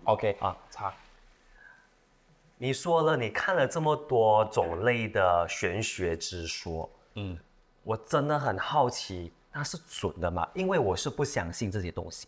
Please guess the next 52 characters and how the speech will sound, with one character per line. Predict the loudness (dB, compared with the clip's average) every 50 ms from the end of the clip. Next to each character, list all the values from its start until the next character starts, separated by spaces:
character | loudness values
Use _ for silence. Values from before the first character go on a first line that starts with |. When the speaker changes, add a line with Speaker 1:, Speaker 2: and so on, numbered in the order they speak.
| _
Speaker 2:
的。 | -20 -20 -20 -20 -12
一 | -6 -4 -4
问 | -2 0 0 0 2
连 | 2 0 0 -2
星 | -2 -4 -4 -4 -4 -4 -2
座、 | 0 2 2 2 2 -2 -10 -16 -12
什 | -6 -2
么 | -2 -2
上 | -2 0 0 0 2 2 0
升 | -2 -2 -2 -2
什 | -2 -4 -6
么， | -6 -8 -8 -8 -10 -14 -20 -20 -16 -6
我 | -2 -2 -2
是 | -2 -2 -4
对 | -2 0 0 2
那 | 2 0
些 | 0 -2 -2
没 | -2 0 0
有 | 0
研 | -2 -2 -4 -6 -6
究。 | -6 -2 0 2 2 2 2 0 -2 -4
第 | -4 -2
一， | -2
我 | -2 -4
不 | -4 -2
感 | 0 0 0 0
兴 | -4 -6 -6
趣； | -4 -4 -6 -6
第 | -6 -2 0
二， | 2 2 2 2 0
我 | -4 -8 -6 -4
比 | -4 -4 0
较 | 2 2 2
不 | 2 0
相 | -4 -4 -2 -2 -2 -2 -4
信 | -6 -6 -6 -4 -4
这 | -4 -6
些， | -6 -2 -2 0 0 -2 -4 -6 -12 -20 -8 0
呃， | 2 4 4 4 2 2
用 | 2 4 6 6 6 4 2 -2 -4
命 | -4 -2 -2 -2 -2 -2 -4 -4 -6 -8 -8
运 | -6 -4 -2 -2 -2 -4 -6 -8 -14 -20 -20 -20 _ -8
去 | -6 -4 -4
诠 | -2 -4 -4 -2 -2 -2 -2 -2
释 | -2 -4 -4 -4 -4
自 | -2 -2 -4
己 | -4 -4 -4 -2
的 | -2 -2 -2
生 | -2 -2 -4
活 | -4 -4 -6 -6 -4
的， | -2 -2 -2 -2 -4 -8 -14 -20 -20 -6 -2
呃， | 0 2 2 2 4 4 4 4 2 2 0 -2